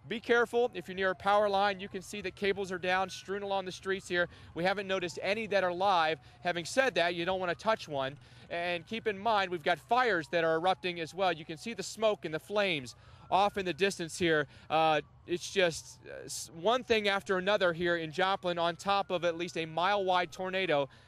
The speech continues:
that has struck this evening. Some heavy machinery has come in. We have seen some front-end loaders and some bulldozers come in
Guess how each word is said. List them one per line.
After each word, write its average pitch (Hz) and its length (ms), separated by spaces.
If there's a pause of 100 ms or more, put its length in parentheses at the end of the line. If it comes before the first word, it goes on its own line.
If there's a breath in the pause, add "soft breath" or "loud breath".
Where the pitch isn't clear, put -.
(280 loud breath)
that 170 160
has 170 140
struck 180 260
this 170 220
evening. 151 260 (220 loud breath)
Some 165 160
heavy 202 240
machinery 240 560
has 214 160
come 214 240
in. 220 240
We 190 100
have 185 140
seen 202 260
some 180 160
front-end 208 400
loaders 202 380
and 165 100
some 165 160
bulldozers 202 640
come 202 260
in 202 240